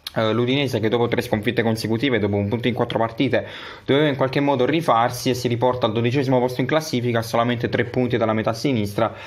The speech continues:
e a solamente cinque punti da un Verona che sta facendo veramente un bel campionato, anche se il Verona ultimamente, diciamoci la verità, si è spento. Addio alla Serie A invece per il Crotone, sono praticamente sei sconfitte di fila, ormai non possono fare più nulla e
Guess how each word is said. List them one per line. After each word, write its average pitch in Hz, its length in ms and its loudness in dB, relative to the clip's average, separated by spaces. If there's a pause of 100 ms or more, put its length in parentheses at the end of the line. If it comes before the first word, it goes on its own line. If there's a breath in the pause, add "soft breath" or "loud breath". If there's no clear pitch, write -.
(120)
e - 80 0
a 131 60 2
solamente 147 400 0
cinque 151 240 0
punti 135 240 0
da 123 60 4
un 123 100 0
Verona 120 260 2
che 107 80 -2
sta 104 160 -2
facendo 110 300 -2
veramente 113 340 0
un 107 80 2
bel 104 160 2
campionato, 101 520 0
anche 104 180 -2
se 104 80 0
il 101 80 0
Verona 101 240 2
ultimamente, 98 480 0
diciamoci 104 340 -2
la 101 80 2
verità, 101 340 2 (320 loud breath)
si - 160 -2
è 117 60 4
spento. 101 380 0
Addio 117 200 0
alla 143 120 2
Serie 131 240 0
A 131 40 2
invece 123 320 0
per 120 120 -2
il 120 80 0
Crotone, 151 380 0
sono 113 180 0
praticamente 113 520 0
sei 117 200 0
sconfitte 117 420 -2
di 151 100 0
fila, 98 360 0 (380 loud breath)
ormai 113 300 2
non 101 140 -2
possono 110 340 -2
fare 104 240 0
più 123 160 -4
nulla 95 520 -2
e 95 760 -2